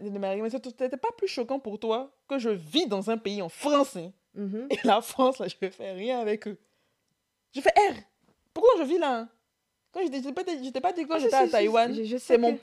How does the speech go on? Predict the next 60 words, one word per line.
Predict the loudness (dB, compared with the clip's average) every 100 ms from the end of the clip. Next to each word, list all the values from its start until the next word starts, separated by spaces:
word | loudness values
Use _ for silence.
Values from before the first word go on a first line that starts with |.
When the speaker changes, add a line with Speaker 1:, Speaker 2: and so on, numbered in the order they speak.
| 8
Speaker 1:
père | 12 12 12
qui | 6
m'a | 0 0
dit | -4 -4
qu'il | 0
y | 2
a |
eu | 2
un | 2 0
train, | 0 0
qu'il | 0
y | -2
a |
eu | -4
un |
accident | -4 -4 -4
à | -4
Taipei. | -2 -2 2 4
Moi, | 4 -2
je | -4
vis | -8 -10 -6 -6 -6 _ _ _ -8
dans | -8
Taïwan, | -2 -2 -2 -6
là. | -8
Et | -8
c'est | -8
lui | -8 -8
qui | -8 -8
vient |
me | -10 -10
dire, « | -12 -14 -14 _ _ _ _ _ -10
Roxane, | -10 -6 -6 -6 -10 _ _ _ _ -10
t'as | -8
entendu | -8 -8 -8 -8 -8 -10 _ _ _ _ _
que | -4 -4 -2
dans | -4
le | -6
pays | -6 -6
où |
tu | -6 -8
vis, | -2
là, | 0 0 -2 -14
en | -10
ce | -6
moment, | -6 -2 -4 -4 -10
Speaker 2:
Mhm. | -10 -10 -10 -4
Speaker 1:
il |
y | -4
a |
typhon, | -4 -8 -8 -8 -8 -6
il | -2
y |
a | 0
ma-, » | 0 -2 _ _ _ _
Je | -12
ne | -12
m'occupe | -10 -14 -14
pas | -10 -10
de | -10
ça. | -14 -16